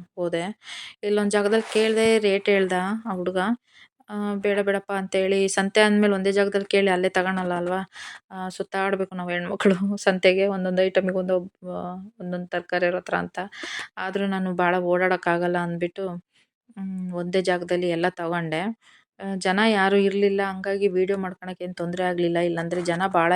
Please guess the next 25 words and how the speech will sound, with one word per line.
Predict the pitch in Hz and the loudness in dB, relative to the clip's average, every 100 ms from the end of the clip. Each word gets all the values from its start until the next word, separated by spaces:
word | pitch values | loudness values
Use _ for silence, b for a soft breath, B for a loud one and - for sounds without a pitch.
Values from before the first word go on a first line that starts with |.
| 185 | 2
ಇದ್ರೆ, | 170 160 175 - B B B _ | 0 -4 -4 -8 B B B _
ಆ, | 190 190 190 | -6 -4 -4
ನಾನ್ | 185 185 | -4 -2
ಯಾವಾಗನ | 190 214 226 | 0 2 2
ಸಂತೆಗೆ | 208 196 208 | 0 0 4
ಹೋದ್ರೆ | 208 208 | 4 2
ಸಂಜೆ | 180 180 196 | -2 0 0
ಹೊತ್ತು | 196 | 0
ಹೋಗ್ತಾ | 185 - 180 | -8 -6 -6
ಇದ್ದೆ. | 170 175 185 202 | -4 -4 -2 -4
ಇವತ್ತು, | 196 196 - 202 208 B B B - | -2 -4 -4 -6 -8 B B B -8
ಆ, | 180 175 | -6 -4
ಮಧ್ಯಾಹ್ನದಂಗೆನೆ | 170 170 190 190 190 190 185 185 | -4 0 0 2 -2 -2 -2 0
ಹೋದೆ. | 175 170 | 0 4
ಇವಾಗ | 202 190 | 4 4
ಹನ್ನೊಂದು | 175 180 190 190 | 0 -2 0 0
ಮುಕ್ಕಾಲಾಗಿದೆ, | 180 - 190 180 170 165 165 220 | -2 -4 -4 -4 -6 -8 -8 -8
ಬೆಳಿಗ್ಗೆನೆ, | 196 175 165 196 185 247 - | -8 -8 -6 -8 -8 -10 -10
ಮಧ್ಯಾಹ್ನ | 175 170 180 | -10 -6 -4
ಏನಲ್ಲ. | 190 185 180 196 190 - B B B B - | -2 -4 -2 -4 -6 -12 B B B B -12
ಆ, | - 190 180 180 190 180 | -10 -8 -10 -10 -10 -4
ಎಲ್ಲ | 190 202 | 2 2
ಫ್ರೆಶ್ | - 180 - | 4 2 6
ಆಗಿದ್ವು | 220 220 202 208 | 6 6 4 2
ತರಕಾರಿ. | 196 190 202 196 190 | 2 0 2 2 2